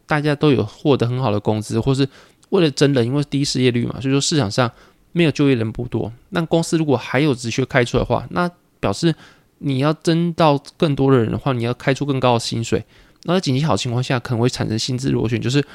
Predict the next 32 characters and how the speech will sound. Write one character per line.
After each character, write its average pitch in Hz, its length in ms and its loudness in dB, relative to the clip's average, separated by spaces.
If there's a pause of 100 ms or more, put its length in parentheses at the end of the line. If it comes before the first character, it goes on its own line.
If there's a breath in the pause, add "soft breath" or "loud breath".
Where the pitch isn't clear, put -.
(180 loud breath)
我 127 120 2
要 135 60 4
征 165 160 0
个 156 80 2
好 139 140 0
的 - 140 -6
人， - 180 -6
那 139 80 -2
我 123 80 0
是 - 100 -4
不 131 80 2
是 135 100 2 (500 soft breath)
这 175 100 0
个 151 80 0
薪 147 180 -2
水 139 120 2
征 135 260 -4
不 123 60 -2
到， 123 180 2 (100)
我 143 100 0
是 - 140 -6
不 165 60 0
是 - 20 4
可 135 140 -2
能 107 100 -2
要 110 100 0
开 - 160 -2
到 123 80 4
更 123 160 -4
高 107 160 0
薪 107 200 -4
水？ - 180 -6